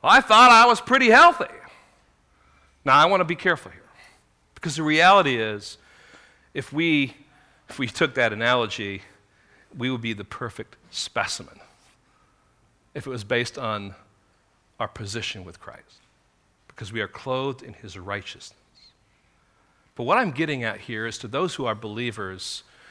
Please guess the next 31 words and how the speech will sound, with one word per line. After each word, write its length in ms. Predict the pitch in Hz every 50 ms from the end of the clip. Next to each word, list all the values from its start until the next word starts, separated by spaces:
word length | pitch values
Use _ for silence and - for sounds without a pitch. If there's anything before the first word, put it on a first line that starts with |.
| - _ _
who 220 | - 139 131 123 123
are 340 | 117 113 110 110 107 98 - - _ _
supposed 540 | - - - 107 - - 147 160 160 - -
to 60 | 139
be 320 | 123 127 117 110 98 - _ _ _ _ _ _ _ _ _
pursuing 680 | - - 127 - - - - - - 165 165 156 135 127
holiness, 540 | 117 - - 131 131 131 123 110 92 87 -
pursuing 800 | - - - - - - - - 175 170 160 151 127 113 107 107 - _ _ -
Christ-likeness, 1400 | - - - 123 123 123 - - - 101 95 110 110 - - - - - _ _ _ - - - - - - _ _ _ _ _ _ _ _ _ _ _ _ _ _ _ _ _ _ _ _ _ _ _ _ _ _ _ _ _ _ _ _ _ _
what 120 | - 139 175
would 140 | 190 -
you 60 | 180 -
see 240 | - - - 151
in 80 | 151 151
the 80 | 147 139
mirror? 260 | 156 196 214 - - - _ _ _ _ _ _ _ _ _ _ _ _ _ _ _ _ _ _ _ _ _ _ _ _ _ _ _
What 120 | - 156 147
would 100 | 143 135
be 120 | 160 143
there? 180 | 160 190 165 135
What 140 | 180 190
would 120 | 208 196 165
you, 140 | 214 196 - - -
what 100 | - 233
would 100 | 254 196
you 60 | 208 247
need 120 | 240 233
to 60 | 220
be 120 | 175 190 185
working 500 | 151 170 202 233 233 - 294 254 240 226
on? 320 | 202 175 147 120 95